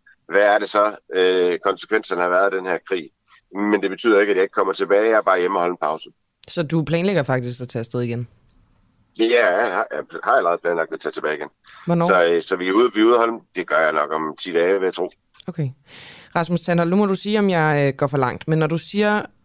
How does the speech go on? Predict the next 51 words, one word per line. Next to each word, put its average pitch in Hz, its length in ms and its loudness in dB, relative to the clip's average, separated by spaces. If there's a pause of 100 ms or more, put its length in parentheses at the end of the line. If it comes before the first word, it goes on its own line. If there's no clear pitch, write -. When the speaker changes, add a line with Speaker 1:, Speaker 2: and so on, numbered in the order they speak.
(340)
Speaker 2:
ord 190 220 2
som, 160 340 -2
at 143 200 -4
din 147 180 0
krop 156 240 0
har 165 100 0
været 139 260 4
i 127 240 2
nærmest 123 440 0
mere 143 140 2
eller 147 120 2
mindre 147 200 2
konstant 147 440 -2
alarmberedskab, 127 920 0
altså, 123 240 -2 (560)
er, 131 220 -2
er 143 80 -2
vi 139 160 2
ude 180 340 4
i, 185 100 2
at 151 200 -2
du 143 400 0
også - 280 -2
har 165 240 2
nogle 135 280 0
lidt 127 200 -4
dybere 170 560 0
ar 131 120 0
på - 140 -4
sjælen, 135 460 -2
altså 123 260 -2
i 120 200 0
form 135 260 -2
af 170 80 0
noget 131 260 0
P - 40 -8 (120)
T 120 180 -4
S - 60 -14
D-lignende? 165 600 0
Altså, 127 400 -4
får 139 120 -4
du 127 100 -4
psykologhjælp, 143 760 0
når 147 100 2
du 139 100 -4
kommer 131 220 0
hjem? 185 300 -2
Hvordan 147 280 0
bliver 175 140 -2
der 151 80 0
ligesom 151 340 0